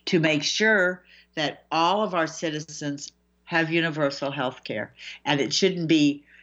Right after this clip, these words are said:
those who can pay live and those who can't die. I mean, we've had thousands of people every year die because they don't have any money. And, uh, frankly, I find that abhorrent in, in the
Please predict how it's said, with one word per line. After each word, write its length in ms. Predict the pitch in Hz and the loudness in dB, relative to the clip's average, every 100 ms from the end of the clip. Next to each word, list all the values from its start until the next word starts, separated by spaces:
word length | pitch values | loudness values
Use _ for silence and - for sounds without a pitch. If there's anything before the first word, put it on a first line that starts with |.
| - - _ - | -20 -20 _ -6
those 340 | 180 180 175 | 2 2 2
who 120 | 190 156 | -2 -4
can 220 | 160 151 | -6 -6
pay 460 | 180 175 165 147 - | -2 2 2 2 0
live 480 | 156 170 143 135 - | 0 2 2 0 -6
and 160 | 156 147 | -6 0
those 260 | 151 151 160 | 0 0 -6
who 100 | 147 | -8
can't 540 | - 151 135 - 139 | -4 -2 -2 -4 -6
die. 420 | 151 131 113 - - | 0 0 0 -4 -8
I 120 | 151 | -6
mean, 200 | 160 156 | -4 0
we've 220 | 190 214 | 0 2
had 240 | 190 147 - | 0 -2 0
thousands 500 | 156 165 160 170 156 | 2 2 -2 -6 -8
of 100 | 156 | -4
people 380 | 165 156 139 - | -4 -2 -4 -2
every 260 | 151 151 | -2 0
year 240 | 156 147 143 | 0 2 2
die 280 | 147 135 135 | 2 2 0
because 360 | 127 156 - | -4 -8 -6
they 100 | 143 | -4
don't 240 | 127 127 139 | -2 -2 -2
have 160 | 113 | -4
any 160 | 131 123 | -4 -4
money. 360 | 110 92 - - _ _ _ _ _ _ _ _ _ _ _ - | -4 -4 -6 -10 _ _ _ _ _ _ _ _ _ _ _ 2
And, 320 | 147 123 - - | 4 4 0 -4
uh, 160 | - - - - - - _ _ _ | -4 -4 -10 -14 -14 -18 _ _ _
frankly, 480 | - 190 233 247 180 | -2 0 0 0 0
I 140 | 160 | 0
find 300 | 156 165 160 160 | 0 -2 -2 0
that 140 | 156 | -2
abhorrent 560 | 156 - 185 220 160 - | -4 -8 -6 -6 -6 -6
in, 280 | 160 151 151 - | -2 -2 -4 -2
in 200 | 160 | 0
the 120 | 147 | 2